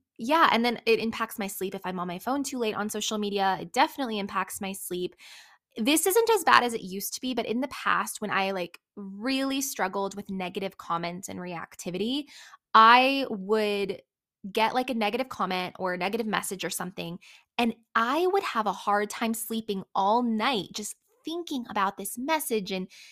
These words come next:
thinking about this person that I don't even know their first name. I don't know what they look like, but I'm thinking about this message and how dare they, you know, how, how dare they think that that's okay to say to somebody and all of this. And so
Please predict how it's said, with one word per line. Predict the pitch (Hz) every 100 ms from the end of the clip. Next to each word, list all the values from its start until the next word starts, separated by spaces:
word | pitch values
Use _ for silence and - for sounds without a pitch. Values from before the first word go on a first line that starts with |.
| - -
thinking | 359 370
about | 294 269
this | 220
person | - 339 330
that | 240 -
I |
don't | 269
even | 311 269
know | 262
their | 233
first | 220 190 -
name. | 320 359 349
I |
don't | 240 208
know | 226
what | 220
they | 202
look | 240 330
like, | 320 285
but |
I'm | 220 226 -
thinking | 339 330 302
about | 247 226
this | 226 247
message | 254 254 214
and | 208
how | 294 262
dare | 240 277 302
they, | 240 202 196 - - -
you | 226
know, | 233 220 202
how, | - 294 240 -
how | - 330
dare | 349 277 311
they | 302
think | 277 233 240
that | 214
that's | 202 -
okay | 208 - 214
to | 196
say | - 196
to | 208
somebody | 196 202 196 185 180
and | -
all | 285 285
of | 214
this. | - -
And | - 247
so | 254 233 220